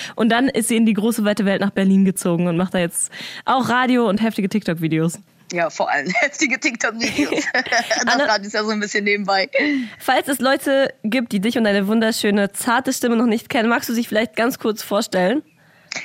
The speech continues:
Speaker 2: Ja, ich bin Anna Orlova. Ich bin gebürtig aus Russland, bin ausgewandert, wo wir gerade beim Thema sind, nach Deutschland, nach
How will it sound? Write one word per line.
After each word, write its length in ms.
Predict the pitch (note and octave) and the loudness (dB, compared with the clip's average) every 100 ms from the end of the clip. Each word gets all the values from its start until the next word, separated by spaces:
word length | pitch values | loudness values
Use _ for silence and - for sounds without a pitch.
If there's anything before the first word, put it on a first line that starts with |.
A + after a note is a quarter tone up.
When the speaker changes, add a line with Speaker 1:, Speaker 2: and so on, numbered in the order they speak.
| F3 | -6
Speaker 2:
Ja, 180 | C4+ C4+ D3 | 0 0 2
ich 140 | F#3+ | -2
bin 280 | A#3 B3 A#3+ - | 0 0 0 0
Anna 260 | A3+ A#3+ | 0 2
Orlova. 520 | G#3 G#3 G3 A3+ C#4+ D#4+ | 2 2 2 0 -2 -4
Ich 140 | G#3+ | -8
bin 220 | G3 A3 G#3 | -6 -6 -4
gebürtig 480 | G3 A3+ A3 - | -2 -2 -2 -4
aus 220 | G3 G3+ G3 | -4 -4 -6
Russland, 640 | G3+ B3 A3+ C4+ C4+ A3+ | -6 -2 -4 -4 -10 -6
bin 200 | G#3 G#3 | -4 0
ausgewandert, 720 | G3+ A3 G3 F#3+ F#3+ G#3+ A3 | -2 -2 -2 -2 0 0 0
wo 120 | F#3+ | -2
wir 60 | F3+ | 0
gerade 240 | F#3+ F#3 | 0 0
beim 160 | F#3 F3+ | 0 -2
Thema 240 | G#3+ F#3 | -2 0
sind, 160 | F3+ - | -2 -2
nach 140 | F3+ | -4
Deutschland, 400 | - - - - | -2 0 0 -2
nach 100 | F#3 | -4